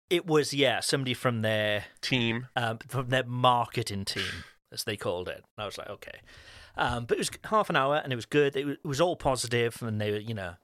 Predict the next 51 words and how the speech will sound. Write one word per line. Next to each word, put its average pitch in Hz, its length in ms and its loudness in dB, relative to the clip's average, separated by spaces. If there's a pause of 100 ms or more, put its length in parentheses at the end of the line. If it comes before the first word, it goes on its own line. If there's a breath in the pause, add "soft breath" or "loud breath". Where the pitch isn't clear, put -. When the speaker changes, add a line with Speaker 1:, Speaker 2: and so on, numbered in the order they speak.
(580)
Speaker 1:
basically 107 420 0
telling 92 320 -4
me, 90 200 -6 (260)
y-, - 100 -12
you 156 140 -4
know, 92 80 -4
"We'll 113 200 -2
make 110 220 0
a - 60 -10
positive 113 540 -2
review 104 520 -4
and 92 140 -6
it's, - 160 -8
it's - 240 -8
all 117 160 -4
gonna 104 160 -10
be 101 80 -10
great." 95 420 -6 (960 loud breath)
Um, 101 460 -8 (360)
towards 131 320 -2
the 135 120 2
end 143 140 -2
of 113 60 -8
the 117 60 -8
call 113 260 -2
then, 85 160 -6
they 92 80 -6
said, 101 300 -4
"But," 104 180 -6 (420)
um, 104 240 -6
so - 140 -4
I - 20 0
said, 156 200 -2
you 139 60 0
know, 113 100 2
"What 120 240 0
do 147 80 -4
you 135 40 0
need 131 220 -4
from 117 180 -2
me?" 90 260 -4 (140)
As 107 200 -2
in, 101 160 -8
you 104 100 -8
know, 85 180 -10 (560)
"Do 117 80 -6
you 107 40 -4
need 101 160 -2
any, 98 180 -2
you 87 320 -12
know 87 220 -10